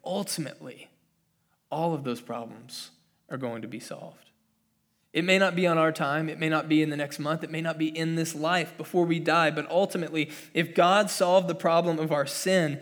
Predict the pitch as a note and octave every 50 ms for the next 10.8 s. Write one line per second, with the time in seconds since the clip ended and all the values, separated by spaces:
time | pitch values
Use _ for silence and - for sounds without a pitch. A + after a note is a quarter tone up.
0 | - - - - - - - - G3 G3 G#3 G#3+ G#3 F#3+ G3 G3 G3 F#3 - -
1 | - F3+ E3+ F#3 F#3 F#3 F3+ D#3+ D3 - - - - - - _ - - G3 F3+
2 | F3+ F#3 F3 E3 D#3 D3 C#3+ - D3 D3+ D#3 - D#3 D#3+ D#3 - D3 C#3+ - -
3 | D#3+ D#3+ E3 F3 E3 D#3 C#3+ C3+ C3+ - - - D3 C#3+ C#3+ C#3 - - C#3+ C#3+
4 | D3 E3 E3+ E3 - - D#3 D#3 D#3 D3 C#3+ C#3 C#3 - D3+ D3 D#3 D#3+ D#3+ E3
5 | D3+ C#3+ C3+ C3+ C#3+ C#3 C3 - C#3+ C#3+ D3+ D#3+ D#3 - - C#3 C3+ C#3+ - C#3+
6 | C#3+ D3+ D3 C#3 C#3 C#3+ - F3 - - - - - - - - - - _ _
7 | _ _ _ _ _ _ _ _ _ _ _ _ _ _ _ _ - C#3+ E3 E3
8 | D#3 D3 D#3+ F#3 G3 G3+ G3+ F#3 F#3+ F3 - - - D#3+ F3 F3+ F3 - E3+ D#3
9 | - F#3 F3+ F#3 F3+ E3+ E3+ E3 D#3+ F3 F3+ F#3 F#3 D#3+ E3 - - F#3+ F#3+ F#3
10 | F3 E3 D#3+ F3 E3+ D#3+ E3 - G3 F#3+ G3 G3 G3 G3 F#3+